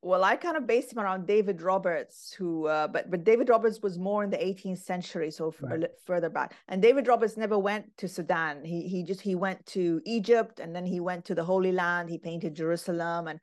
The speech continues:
Speaker 1: and he painted all these beautiful, uh, you know, buildings. Um,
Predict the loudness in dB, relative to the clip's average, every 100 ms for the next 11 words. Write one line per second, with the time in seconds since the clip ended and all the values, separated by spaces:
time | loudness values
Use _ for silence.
0 | _ -20 -10 -6 -4 -2 -2 0 0 -2
1 | -2 -6 -6 -6 -6 -10 -6 -6 -6 -6
2 | -2 0 0 0 0 -2 -4 -12 -14 -10
3 | -6 -4 4 4 4 0 -2 -10 -20 _
4 | _ _ _ _ -4 0 0 0 0 -2
5 | -8 -12